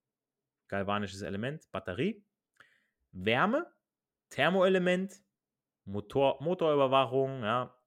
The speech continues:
Heizung, Klima und so weiter. Licht, Fotoelement, Druck, der Piezokristall, Mikrofone, U-Boote und den Hall-Effekt. Das sind so unsere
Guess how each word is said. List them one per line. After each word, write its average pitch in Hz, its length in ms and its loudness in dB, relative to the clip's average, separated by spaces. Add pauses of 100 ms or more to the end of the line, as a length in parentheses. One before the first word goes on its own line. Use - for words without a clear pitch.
Heizung, 127 520 -2
Klima 131 420 -2
und 104 140 -4
so 92 100 -8
weiter. 170 460 -2 (960)
Licht, 143 680 0 (1160)
Fotoelement, 165 800 2 (1700)
Druck, 135 500 4 (160)
der - 120 -20
Piezokristall, 170 760 0
Mikrofone, 120 640 -2
U-Boote 185 680 0 (680)
und 95 160 -10
den 185 160 0
Hall-Effekt. 123 680 4 (520)
Das - 240 -4
sind 220 160 0
so 185 180 2
unsere 170 500 -2